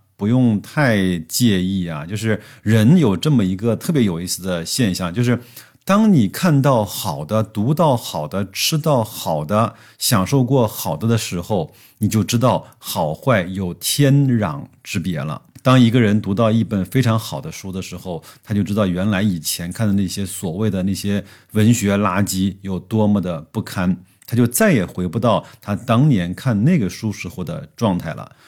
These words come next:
就像问我小孩，我说：“你以前看那个什么奥特曼啊，还有什么铠甲勇士啊，这些特别，呃，有点脑残的电视剧的时候，你现在再回去看，我给你钱，你愿意看吗？”他说：“我真的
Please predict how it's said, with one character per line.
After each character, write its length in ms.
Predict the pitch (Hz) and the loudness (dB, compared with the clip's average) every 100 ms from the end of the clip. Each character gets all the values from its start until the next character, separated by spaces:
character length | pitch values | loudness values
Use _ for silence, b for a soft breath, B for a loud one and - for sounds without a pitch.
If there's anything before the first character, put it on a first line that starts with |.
| b b | b b
就 140 | - 123 | -2 2
像 240 | 127 110 | 4 4
问 100 | 127 | 4
我 140 | 104 | 2
小 160 | 90 87 | 0 -4
孩， 120 | 85 | -2
我 160 | 101 90 | -2 0
说 140 | 104 | 0
：“你 320 | 113 98 92 | 2 2 2
以 80 | 92 | -2
前 320 | 82 87 90 | -4 -8 -8
看 240 | 95 - 107 | -6 -2 0
那 60 | |
个 100 | 98 | 0
什 100 | 90 | -2
么 80 | 95 - | -4 -2
奥 180 | 123 | -2
特 160 | 127 117 | 0 0
曼 220 | 101 92 | 0 0
啊， 180 | 85 85 | -4 -6
还 100 | 95 | -6
有 120 | 101 | -6
什 140 | 90 92 | -4 -4
么 200 | 98 101 - | -4 -4 -6
铠 240 | - 92 120 | -2 2 2
甲 220 | 104 117 | 4 4
勇 260 | 117 95 | 4 2
士 280 | 90 - 135 | -2 0 2
啊， 140 | 104 90 | 2 2
这 140 | 107 | -2
些 140 | 110 | -2
特 260 | 104 - 127 | -6 -2 -2
别， 420 | 95 95 98 110 - | 0 0 0 -2 -4
呃， 140 | 92 | -8
有 80 | 92 | -2
点 220 | 110 120 | 2 4
脑 160 | 107 82 | 2 0
残 440 | - - 80 82 107 | -4 -8 -6 -2 2
的 380 | 117 98 87 80 - | 2 2 -2 -6 -8
电 120 | - 110 | -2 0
视 140 | 104 | -2
剧 160 | 92 101 | -2 -2
的 100 | 92 | -2
时 160 | - | -6
候， 200 | 87 90 | -10 -8
你 120 | 95 | -6
现 360 | 90 - 135 110 | -6 0 2 4
在 180 | 117 107 | 2 2
再 220 | - 131 | 2 0
回 180 | - 90 | 0 -8
去 160 | - | -8
看， 260 | 95 113 87 B B - | -4 -4 -4 B B -8
我 100 | 110 | -4
给 200 | 107 120 | 4 4
你 160 | 123 | 4
钱， 240 | - 87 87 | 2 -6 -8
你 80 | |
愿 160 | 87 92 | -4 -4
意 120 | 87 | -6
看 200 | - 95 | -6 -8
吗？” 140 | 82 80 | -6 -8
他 60 | |
说 140 | 90 95 | -8 -6
：“我 120 | 82 | -8
真 200 | - 98 | -2 -2
的 120 | 95 | -2